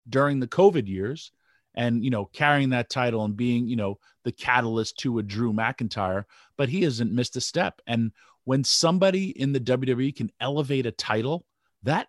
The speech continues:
is kudos to that person. And Bobby Lashley's done that.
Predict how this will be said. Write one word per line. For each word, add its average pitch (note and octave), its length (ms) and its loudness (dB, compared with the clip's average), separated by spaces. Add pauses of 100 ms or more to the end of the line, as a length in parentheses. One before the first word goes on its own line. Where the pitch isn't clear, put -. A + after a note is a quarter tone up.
(140)
is B2 420 2 (100)
kudos F3 400 2
to C3 140 -2
that A#2 180 -2
person. E3 500 -4
And B2 120 -4
Bobby D#3+ 260 0
Lashley's A2+ 400 -2
done C#3+ 220 0
that. - 160 -12